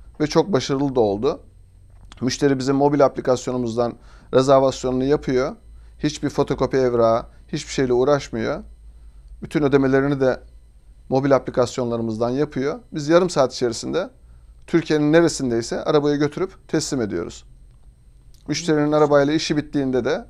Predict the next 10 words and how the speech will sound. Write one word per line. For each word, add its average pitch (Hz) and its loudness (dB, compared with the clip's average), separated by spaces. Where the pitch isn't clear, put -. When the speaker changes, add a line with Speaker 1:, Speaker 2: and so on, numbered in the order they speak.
Speaker 1:
gene 147 4
aynı 135 2
şekilde 113 -4
saati 131 4
geldiğinde 127 2
herhangi 131 2
bir 123 2
aksama 127 2
yoksa 143 4
saatinde 117 0